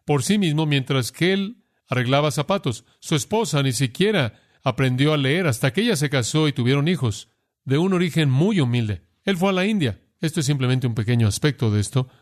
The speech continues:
de la historia. Él se fue a la India y él está trabajando apasionadamente ahí en, de todos los lugares horrendos, Calcuta. Calcuta en los mil setecientos habría sido inimaginable, probablemente no muy diferente en algunas maneras de lo que es en la actualidad,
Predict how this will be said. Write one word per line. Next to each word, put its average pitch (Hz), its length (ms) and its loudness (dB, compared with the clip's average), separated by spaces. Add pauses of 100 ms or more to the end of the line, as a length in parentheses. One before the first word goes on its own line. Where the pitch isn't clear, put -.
(120)
de 123 60 -2
la 117 80 2
historia. 120 380 2
Él 185 180 2
se 160 120 0
fue 147 120 0
a 143 40 2
la 127 100 -2
India 123 320 -2 (180)
y 151 120 2
él 165 60 0
está 165 280 0
trabajando 190 920 -2
apasionadamente 143 1040 0
ahí 131 260 2
en, 117 320 0 (260)
de 135 180 0
todos 190 360 0
los 151 100 -2
lugares 131 360 0
horrendos, 123 480 0
Calcuta. 117 640 -2 (200)
Calcuta 151 520 0
en 123 60 0
los 117 120 0
mil 139 160 0
setecientos 131 580 0
habría 117 220 4
sido 127 340 2
inimaginable, 113 800 2 (240)
probablemente 143 560 0
no 120 200 2
muy 123 140 2
diferente 117 480 2
en 110 80 2
algunas 117 260 2
maneras 113 360 2
de 113 80 0
lo 107 100 2
que 131 120 0
es 113 80 0
en 117 80 2
la 110 80 2
actualidad, 110 480 2